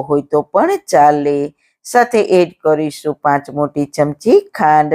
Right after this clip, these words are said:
તમે તમારા ટેસ્ટ પ્રમાણે ખાંડ ઉમેરી શકો છો. આપણે સાબુદાણાના બોલ્સ બનાવ્યા હતા, તેમાં પણ એડ કરી હતી, એટલે જોઈને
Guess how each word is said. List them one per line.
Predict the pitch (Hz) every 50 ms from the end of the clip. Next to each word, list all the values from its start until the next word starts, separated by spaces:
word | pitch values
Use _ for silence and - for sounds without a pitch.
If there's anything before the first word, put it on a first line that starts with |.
| 160 - _
તમે | 262 269 254 254 240
તમારા | 247 226 214 208 202 190 190 185 185 -
ટેસ્ટ | - 170 165 165 165 - - _
પ્રમાણે | 160 156 151 151 151 147 147 147 143 - _
ખાંડ | - 160 202 320 359 427 359 269
ઉમેરી | 165 151 151 147 151 143 147 147 143 143 -
શકો | - 151 147 - - 156 151 151 151 -
છો. | - 156 151 151 151 151 _ _ _ _ _ - - - - -
આપણે | - - 220 240 240 240
સાબુદાણાના | - 269 - 143 156 190 190 180 214 208 202 202 202 208 202 196 180 165
બોલ્સ | 147 156 180 185 - - - 202
બનાવ્યા | 214 214 220 226 226 226 233 233 226 233 240 214
હતા, | 202 208 - 202 196 190 190 -
તેમાં | 165 156 156 156 151 147 - -
પણ | 151 147 143 143 147 151
એડ | 139 - _ _
કરી | 143 139 139 143 139 135 143
હતી, | 139 139 - - 143 139 139 139
એટલે | 135 - 147 143 135 - -
જોઈને | - 139 139 147 143 147 165 208